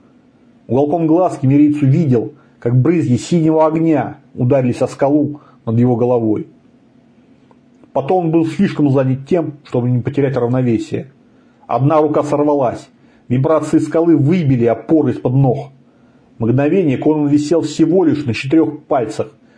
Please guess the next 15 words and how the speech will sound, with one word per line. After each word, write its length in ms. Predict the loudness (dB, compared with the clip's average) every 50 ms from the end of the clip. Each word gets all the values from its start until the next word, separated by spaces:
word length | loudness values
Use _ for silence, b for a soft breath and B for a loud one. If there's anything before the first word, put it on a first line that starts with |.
| b b b b b
и 180 | -4 -4 -2 -4
только 460 | -2 2 2 2 2 2 0 -4 -4
сила 400 | -4 -4 -4 0 2 2 2 2
мышц 420 | 2 2 0 0 0 -2 -4 -8 -14 -18 -20 b b b b b b b -18
спасла 420 | -8 -6 -6 -4 -2 -2 0 0
его 160 | 0 0 0
от 80 | -2 -2
смертельного 480 | -2 -2 -2 0 0 -2 0 0 0
падения. 640 | -2 0 -2 -2 0 0 -2 -2 -2 -4 -6 -8 -10 _ _ _ b b b b b b b b b
Он 180 | -2 -2 0
не 100 | 0 0
тратил 440 | -2 0 0 0 2 2 0 0 0
энергии 380 | 0 2 0 0 0 0 0 0
на 140 | 0 0 -2
брань. 320 | -2 -2 -4 -4 -6 -10